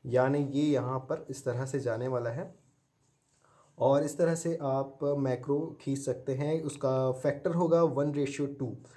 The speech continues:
और चलिए क्विक इसे fix करते हैं, पहले normal में। और इसे, इसे fit करने के लिए पहले तो ये Canon का जो kit lens है, उसे निकाला,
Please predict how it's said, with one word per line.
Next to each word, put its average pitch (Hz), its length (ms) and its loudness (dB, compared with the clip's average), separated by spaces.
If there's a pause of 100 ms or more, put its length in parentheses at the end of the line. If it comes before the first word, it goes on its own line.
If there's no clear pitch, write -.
(300)
और 131 360 2
चलिए 160 360 -2
क्विक 170 500 -2
इसे 160 260 0
fix 151 280 -4
करते 143 300 0
हैं, 147 280 -4 (640)
पहले 131 260 0
normal 123 420 0
में। 156 280 -2
और 120 560 -6 (880)
इसे, 185 320 2
इसे 180 380 -2
fit 175 280 -4
करने 143 340 -2
के 143 120 -4
लिए 135 140 -2
पहले 123 420 -6
तो 139 460 -6 (720)
ये 135 260 -4
Canon 139 380 -2
का 139 360 -2
जो 135 380 0 (320)
kit 175 180 0
lens 160 320 2
है, 202 120 0
उसे 147 240 -2
निकाला, 127 600 -4